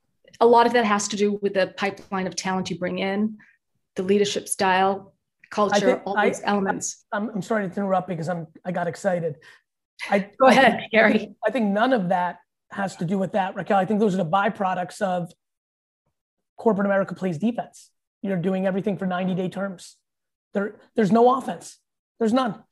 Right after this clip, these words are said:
Speaker 2: It is the scariest thing to watch for me. I will be long gone out of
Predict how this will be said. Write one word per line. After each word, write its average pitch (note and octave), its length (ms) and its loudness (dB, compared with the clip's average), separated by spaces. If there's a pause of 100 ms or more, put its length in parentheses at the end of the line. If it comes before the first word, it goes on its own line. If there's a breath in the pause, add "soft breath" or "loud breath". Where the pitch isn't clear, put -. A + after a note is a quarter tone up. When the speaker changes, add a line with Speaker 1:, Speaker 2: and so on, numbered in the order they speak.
(320)
Speaker 2:
It C4 60 6
is A#3 100 6
the A3 60 2
scariest C4+ 560 -4
thing A#3 160 -2
to G#3+ 80 0
watch F#3+ 400 -2 (160)
for G#3 120 2
me. F3+ 240 -2 (240 loud breath)
I E4 120 8
will G#4 140 12
be C#4+ 140 10
long B3 400 4
gone F#3 420 0 (400)
out G3 140 4
of F#3+ 180 0